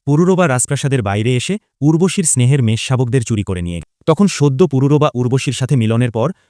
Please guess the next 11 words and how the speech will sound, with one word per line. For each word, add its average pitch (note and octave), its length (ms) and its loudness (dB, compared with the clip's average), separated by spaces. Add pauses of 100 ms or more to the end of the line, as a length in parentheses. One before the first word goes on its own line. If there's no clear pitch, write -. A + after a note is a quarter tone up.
(120)
পরম C3+ 260 2
শান্তিতে C3+ 440 0
বস্ত্রহীন B2+ 520 0
হয়ে C#3+ 180 2
শুয়ে G2 300 -4
আছেন। E2 180 -10 (320)
মেষ C3+ 220 4
শাবকদের D3+ 340 0
চিৎকার B2+ 320 -4
শুনে D#3+ 200 0 (280)
রাজা C#3 220 2